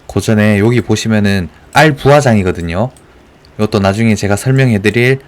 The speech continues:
어, 알 부화를 위해 가지고 이렇게 준비를 다 해놨습니다. 온도 주니어도 데리고 왔고요.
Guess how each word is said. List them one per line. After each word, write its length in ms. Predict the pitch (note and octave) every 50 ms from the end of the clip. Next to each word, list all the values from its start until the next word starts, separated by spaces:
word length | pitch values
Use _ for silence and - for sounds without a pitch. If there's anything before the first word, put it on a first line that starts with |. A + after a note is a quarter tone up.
| - - - - _ -
어, 140 | G2+ F#2+ -
알 240 | - A#2+ C3 C#3+ C#3+
부화를 400 | C#3+ - - C#3 D#3 C#3+ B2 G2 F#2
위해 120 | F#2+ F#2+
가지고 260 | F2+ F2+ E2+ - G#2+ G#2
이렇게 140 | F#2+ F#2+ F2
준비를 320 | - - A#2+ A2+ A#2+ G#2+
다 100 | - F#2+
해놨습니다. 600 | F#2+ G#2 G#2+ G#2+ G2 - - F#2 E2 D2+ E2+ E2+ - _ _ _ _ _ _ -
온도 260 | - C#3+ D#3 C#3 C3
주니어도 420 | - - A#2 A#2 A#2 G#2+ - F2+
데리고 260 | - G#2 G2 G2+ F#2+ F2
왔고요. 420 | F2 E2+ - - E2+ F2 F#2+ A#2